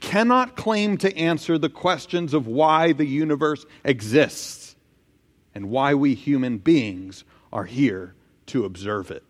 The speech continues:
Hawking's wife, who recognized more than he did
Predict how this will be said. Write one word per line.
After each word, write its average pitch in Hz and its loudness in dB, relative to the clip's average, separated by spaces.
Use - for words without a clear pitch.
Hawking's 110 -10
wife, 120 -10
who 104 -12
recognized 101 -4
more 107 -6
than 92 -14
he 98 -12
did 85 -18